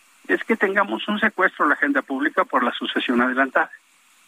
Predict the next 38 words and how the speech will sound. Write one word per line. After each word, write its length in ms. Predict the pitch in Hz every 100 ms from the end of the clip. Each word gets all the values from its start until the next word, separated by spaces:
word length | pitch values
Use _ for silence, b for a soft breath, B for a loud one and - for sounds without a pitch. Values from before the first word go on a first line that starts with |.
| _ - - - _
En 180 | - 117
la 100 | 131
Ciudad 220 | - 147
de 80 | 147
México 420 | 165 185 220 202
pasa 260 | - - -
lo 140 | 262
que 100 | 277
pasa, 460 | - 196 247 247 - _ _ B B B -
y 60 |
todos 180 | - 190
los 160 | 180 -
fines 220 | 180 156
de 100 | 135
semana 300 | 139 165 208
la 140 | 170
jefa 240 | - 160 165
de 40 |
gobierno 400 | 143 147 170 339
pide 240 | - 170
licencia, 540 | 175 - 240 214 165 - _ _ _ _ -
como 140 | 180 180
si 140 | 233
no 120 | 247
fuera 180 | - 294
importante 520 | 269 - - 147 131
la 120 | 120 113
ciudad. 360 | 127 117 113 - _ _ _ _ _ B B B -
El 180 | 151 -
secretario 400 | 135 131 202 214
de 60 |
Gobernación, 720 | 143 117 117 123 - 214 254 - _ _ _ _ _ _ _ _ -
preocupado 520 | 170 - - 202 208
en 80 | 185
ver 200 | 196 - _
de 100 | 165
qué 120 | 190
tamaño 500 | 190 180 180 185 180